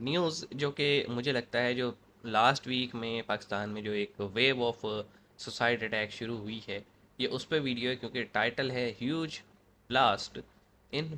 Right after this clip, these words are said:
Balochistan, Fida Khan lost her memory। तो पिछले week से आप ये कह लें कि पाकिस्तान में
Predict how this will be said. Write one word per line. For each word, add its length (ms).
Balochistan, 840
Fida 200
Khan 300
lost 200
her 240
memory। 340
तो 240
पिछले 340
week 280
से 320
आप 340
ये 100
कह 200
लें 200
कि 480
पाकिस्तान 460
में 440